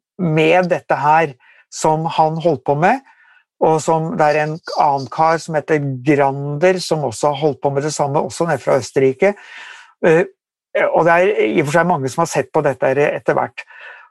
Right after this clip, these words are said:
Men det er i hvert fall noe med denne her fjerde fasen av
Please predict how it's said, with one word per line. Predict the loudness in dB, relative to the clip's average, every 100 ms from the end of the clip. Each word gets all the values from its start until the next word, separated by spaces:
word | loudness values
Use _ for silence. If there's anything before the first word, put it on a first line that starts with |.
| -2
Men | 2
det | 2
er | 2
i |
hvert | 0
fall | 0 2
noe | 2 2
med | 2 2
denne | 0 0
her | 0
fjerde | 0 2 2 0 -2
fasen | -2 -2 -2 -2 -2
av | 2 2 2 0